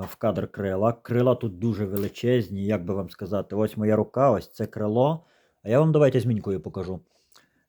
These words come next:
Е, є в мене, е, з Primaris Libra зроблений, е, Dark Apostle. Це в мене така от конверсія. Е, привіт Валерію, художнику.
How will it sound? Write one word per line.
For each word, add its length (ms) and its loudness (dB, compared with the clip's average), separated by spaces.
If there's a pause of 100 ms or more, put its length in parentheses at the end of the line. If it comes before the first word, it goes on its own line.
(160)
Е, 100 -6
є 240 6
в 140 0
мене, 480 -2 (1300)
е, 160 -6
з 220 -14
Primaris 480 4
Libra 480 0
зроблений, 760 -4
е, 440 -8 (280)
Dark 260 0
Apostle. 580 -2 (120)
Це 140 -8
в 20 -4
мене 160 0
така 220 -2
от 160 2
конверсія. 600 0 (680)
Е, 240 0
привіт 360 2
Валерію, 420 2
художнику. 680 0